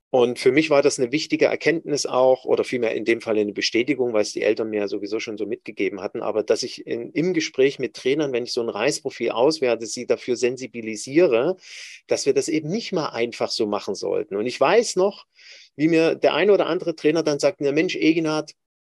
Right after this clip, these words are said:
mit so einem Menschen will ich gar nicht zusammenarbeiten.“ Wenn der so, so, so tradiert ist oder so, so, ähm, wie sagt man noch dazu, äh, nicht verbiestert, hilf mir mal, wa-, was könnte man denn noch zu so einem Menschen sagen, der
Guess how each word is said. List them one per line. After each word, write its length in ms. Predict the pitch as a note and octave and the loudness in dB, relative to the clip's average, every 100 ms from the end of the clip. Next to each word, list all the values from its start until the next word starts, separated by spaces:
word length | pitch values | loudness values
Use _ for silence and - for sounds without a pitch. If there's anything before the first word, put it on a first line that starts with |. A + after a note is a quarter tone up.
| _ _ _ _ | _ _ _ _
mit 160 | C3 B2+ | -4 4
so 60 | E3 | 4
einem 140 | E3+ | 6
Menschen 320 | D3+ E3 D#3+ | 4 2 2
will 80 | C#3 | 4
ich 100 | C#3+ | 4
gar 160 | B2 A#2+ | 2 0
nicht 160 | B2 | -4
zusammenarbeiten.“ 680 | - A2+ G#2+ G2+ F#2+ F#2+ F#2+ _ _ _ _ _ _ | -2 0 2 2 2 0 -6 _ _ _ _ _ _
Wenn 140 | C3+ D3 | 0 4
der 220 | D3 F#3 | 6 4
so, 440 | C3+ E3+ G#3+ G#3+ - _ _ | 6 8 10 8 2 _ _
so, 460 | C3+ D#3 E3+ D#3+ D3 | 4 6 8 6 2
so 240 | - D3 | -2 -4
tradiert 720 | C#3 - C#3 C#3 B2+ G3 B3 E3 | -4 -2 -2 -2 -2 2 4 2
ist 160 | - | 2
oder 240 | D3 B2+ A#2+ | 2 2 2
so, 260 | C3 B2 | 4 4
so, 540 | A2+ A#2+ A2+ A2 G2+ A2+ | 2 -2 0 0 0 -2
ähm, 500 | A2 G#2+ G#2 G2+ - - | -2 -4 -6 -8 -12 -20
wie 160 | - A#2 | -10 0
sagt 260 | C#3 D3 | 0 2
man 120 | D3+ C#3 | -2 -2
noch 100 | - | 0
dazu, 540 | B2 - C3+ C3 B2+ _ - - _ _ - | 0 0 0 2 0 _ -20 -20 _ _ -4
äh, 200 | A#2 A2 | -2 -2
nicht 260 | B2+ - | -2 -4
verbiestert, 760 | - A#2+ C#3 D#3+ - G#2+ - - _ _ _ | -4 -4 -4 -2 0 0 -2 -18 _ _ _
hilf 180 | G#2 G#2+ | 0 2
mir 120 | C3 | 2
mal, 280 | G2+ F2+ - _ | 0 -2 -6 _
wa-, 220 | - A#2 - | -2 0 0
was 160 | A#2+ | 2
könnte 200 | D3 E3 | 2 2
man 120 | D3 | 2
denn 140 | C#3 C3+ | 0 0
noch 120 | C#3+ | -2
zu 120 | - | -2
so 140 | C3 C3+ | 2 2
einem 100 | C3 | 2
Menschen 260 | E3 E3 | 0 -2
sagen, 260 | D3 C#3 C#3 | -2 -2 2
der 220 | C3+ | 2